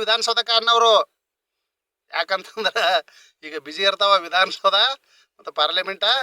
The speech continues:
ಅದ್ರ ಸಲಕ ಇದು ಸರ್ಕಾರದ ಆದೇಶ ಅದ. ನೀವೇನ್ ಮಾಡ್ರಿ, ಸ್ಟಾಕ್ ಮಾಡ್ಕೋರಿ. ಹಾ, ಸರಾಯಿ. ಹಾ, ನಿಮ್ಗೆ ಎಷ್ಟು ಬೇಕಾಗ್ತದ ಅಷ್ಟು. ಮತ್ತೆ ಹೇಳಿಲ್ಲ ಅಂದ್ರಿ, ಕೇಳಿಲ್ಲ ಅಂದ್ರಿ, ಜೈ ಹಿಂದ್, ಜೈ ಕರ್ನಾಟಕ, ಜೈ ಭಾರತ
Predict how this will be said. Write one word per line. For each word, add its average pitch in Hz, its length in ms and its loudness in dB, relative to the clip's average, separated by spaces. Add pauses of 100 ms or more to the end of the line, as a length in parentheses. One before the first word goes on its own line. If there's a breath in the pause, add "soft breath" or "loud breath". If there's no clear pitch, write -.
(760 soft breath)
ಅದ್ರ 165 220 -10
ಸಲಕ 196 220 0 (720)
ಇದು 160 100 -14 (120)
ಸರ್ಕಾರದ 196 440 0
ಆದೇಶ 196 280 -2
ಅದ. 214 80 0 (640)
ನೀವೇನ್ 175 340 -2
ಮಾಡ್ರಿ, 226 240 2 (1000)
ಸ್ಟಾಕ್ 165 340 -2
ಮಾಡ್ಕೋರಿ. 180 380 0 (1700)
ಹಾ, 262 100 2 (720)
ಸರಾಯಿ. 208 360 2 (600)
ಹಾ, 175 120 2 (460)
ನಿಮ್ಗೆ 160 200 -8
ಎಷ್ಟು - 200 -6
ಬೇಕಾಗ್ತದ 190 420 -2
ಅಷ್ಟು. 190 220 2 (1000)
ಮತ್ತೆ 185 220 -2
ಹೇಳಿಲ್ಲ 214 280 2
ಅಂದ್ರಿ, 226 220 2
ಕೇಳಿಲ್ಲ 226 280 2
ಅಂದ್ರಿ, 226 180 2 (400)
ಜೈ 202 160 0
ಹಿಂದ್, 220 200 2
ಜೈ 220 140 0
ಕರ್ನಾಟಕ, 220 380 0
ಜೈ 214 140 0
ಭಾರತ 214 180 0